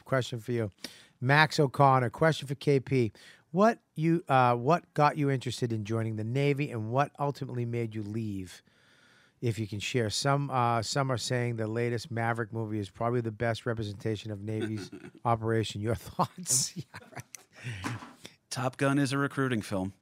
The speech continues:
Speaker 2: It's absolutely true. Uh,
Speaker 1: Most
Speaker 2: no.
Speaker 1: people don't think, they think Air Force.
Speaker 2: Which is weird. It makes no sense. This, this is a weird stat that I know for some reason. Um, the Navy has more planes than the Air Force,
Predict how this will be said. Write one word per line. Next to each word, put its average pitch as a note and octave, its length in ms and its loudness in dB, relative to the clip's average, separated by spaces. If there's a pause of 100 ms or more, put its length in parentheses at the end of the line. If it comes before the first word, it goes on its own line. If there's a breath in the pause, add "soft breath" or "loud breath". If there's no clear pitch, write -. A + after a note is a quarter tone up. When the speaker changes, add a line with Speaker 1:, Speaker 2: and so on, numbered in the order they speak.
(240)
Speaker 2:
It's - 120 -8
absolutely G#2 340 -6
true. F2+ 320 -4 (220)
Uh, G2 420 0
Speaker 1:
Most G#3 180 8
Speaker 2:
no. - 40 -4
Speaker 1:
people C4+ 200 4
don't A3 180 2
think, F3+ 420 0 (100)
they C3+ 120 -4
think D#3 260 -2
Air F3 120 6
Force. - 440 -12 (840 soft breath)
Speaker 2:
Which C3+ 160 -2
is D3 120 -4
weird. F3 240 0
It E3 100 0
makes F#3 180 4
no E3 120 4
sense. A#2+ 240 0
This, B2 160 -2
this - 260 -4 (180)
is A2+ 240 -2
a A#2+ 40 -2
weird C3+ 240 0
stat A#2 260 2
that F2+ 80 -2
I F#2 60 2
know F2+ 160 0
for F2 100 -10
some F2 200 -4
reason. D#2 280 -4 (400 soft breath)
Um, G2 500 -2
the G2+ 240 -2
Navy B2+ 360 -2
has A#2+ 340 -4
more G#2+ 140 -2
planes A2+ 500 -2
than G2 80 -4
the F#2 140 -2
Air G2+ 120 -2
Force, G#2 460 -6